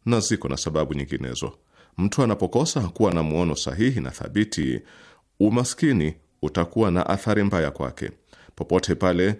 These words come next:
utajiri unapozingatiwa zaidi, basi tambua kuwa hapo pana maskini wanaumia zaidi, isipokuwa tu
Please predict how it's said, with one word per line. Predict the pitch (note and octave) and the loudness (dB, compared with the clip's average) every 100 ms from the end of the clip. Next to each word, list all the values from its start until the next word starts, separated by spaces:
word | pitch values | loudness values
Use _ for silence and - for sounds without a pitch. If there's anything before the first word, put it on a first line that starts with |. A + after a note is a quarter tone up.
| _ _ | _ _
utajiri | G#2+ G#2+ D#2 E2 F#2 G#2+ B2 | -2 2 2 4 4 4 2
unapozingatiwa | G#2+ A2+ B2 A#2+ G2+ F2+ E2 F2+ D#2+ | 2 2 2 0 0 0 0 0 -2
zaidi, | C#2+ D#2 D#2 D2+ C2 - _ | 0 0 2 0 -2 -6 _
basi | D2 - | -6 -4
tambua | D#2+ D#2+ E2 A2+ F2+ | -2 0 2 0 0
kuwa | - D#2+ C2 | -2 -2 -2
hapo | D2+ C3 C#3 B2+ | 0 0 0 -2
pana | - B2+ A#2 | 0 0 2
maskini | G#2+ G#2 - C3 A2+ | 0 -2 0 0 2
wanaumia | A2 A#2 A#2 B2 C3+ | 2 2 2 2 0
zaidi, | G#2+ A#2+ A#2+ D2+ D2 - _ _ - | 2 0 2 0 -2 -6 _ _ -4
isipokuwa | D2+ - C#2+ C#2+ C#2+ | -4 -4 -4 -4 -2
tu | - D3 C3 | 2 2 0